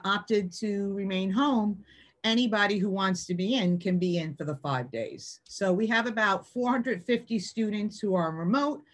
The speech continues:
and two hundred fifty students who are in every day. And we're happy to have more students come. So, um, the second semester has started, so come on back if you're ready at the high school.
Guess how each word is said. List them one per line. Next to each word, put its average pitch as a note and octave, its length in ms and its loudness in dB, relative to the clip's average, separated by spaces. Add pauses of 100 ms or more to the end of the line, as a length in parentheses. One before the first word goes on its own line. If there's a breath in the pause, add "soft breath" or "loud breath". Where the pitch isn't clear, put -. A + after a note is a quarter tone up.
(300 loud breath)
and F3 300 -2
two B3 140 -4
hundred G#3 240 0
fifty G3 260 -4
students F3 480 -2
who F3 140 0
are E3 120 2
in E3+ 240 0
every D3+ 260 -4
day. C3 400 -4
And E3 220 0
we're E3+ 140 -4
happy A3 340 2
to A#3+ 100 2
have A#3 140 2
more A#3+ 180 2
students A#3+ 480 -2
come. D#3 340 -2
So, D3+ 440 -2 (400 loud breath)
um, E3 220 -2
the E3+ 60 -4
second G#3 320 0
semester G#3+ 680 0
has F#3 220 0
started, G#3 500 0
so D#3 420 -2
come G3+ 200 0
on A3+ 160 0
back A#3+ 380 2
if F#3+ 200 -4
you're G3+ 160 0
ready G3+ 320 2
at E3 80 -2
the F#3 100 -2
high G3+ 160 0
school. C#3 400 -6